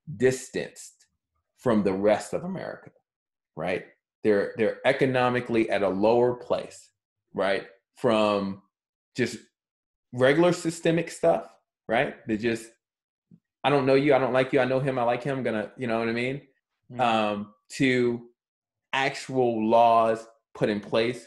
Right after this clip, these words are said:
Speaker 1: to suppress, from slavery to Jim Crow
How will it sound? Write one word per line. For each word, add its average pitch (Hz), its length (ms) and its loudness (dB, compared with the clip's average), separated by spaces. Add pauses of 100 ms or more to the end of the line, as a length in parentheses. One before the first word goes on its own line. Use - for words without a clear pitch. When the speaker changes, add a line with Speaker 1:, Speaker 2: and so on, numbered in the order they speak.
(160)
Speaker 1:
to 135 140 -2
suppress, - 540 -4 (520)
from 104 160 -6
slavery 107 680 -2 (100)
to - 80 -14
Jim 98 300 -6
Crow 110 540 -6